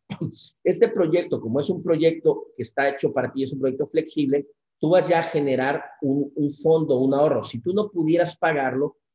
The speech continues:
vamos a poner en stand-by ese proyecto. Yo te voy a preguntar, oye, ¿puedes, puedes hacer alguna aportación? No. Ah, bueno, podemos bloquear tu proyecto hasta por tres meses. Eso te va a permitir a ti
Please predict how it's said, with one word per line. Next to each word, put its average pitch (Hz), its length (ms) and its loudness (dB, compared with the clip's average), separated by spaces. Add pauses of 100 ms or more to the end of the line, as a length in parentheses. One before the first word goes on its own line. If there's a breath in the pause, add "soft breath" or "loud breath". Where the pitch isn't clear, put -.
(140)
vamos 147 340 -2
a 160 100 0
poner 135 280 0
en 131 120 0
stand-by 123 800 -4
ese 110 220 -6
proyecto. 160 480 -4 (380)
Yo 139 180 2
te 151 80 4
voy 151 160 4
a 147 80 2
preguntar, 139 560 0
oye, 151 260 4
¿puedes, 208 420 2
puedes 214 200 0
hacer 196 180 2
alguna 185 240 2
aportación? 180 580 -4
No. 143 540 2 (520)
Ah, 135 100 0
bueno, 139 400 0 (140)
podemos 147 520 2
bloquear 151 420 0
tu - 100 -4
proyecto 135 520 -4
hasta 120 380 -10
por 104 200 -10
tres 110 260 -10
meses. 156 380 -6
Eso - 160 -8
te 135 120 -2
va 139 100 2
a 139 60 -6
permitir 131 400 -4
a 139 100 -2
ti 131 320 -4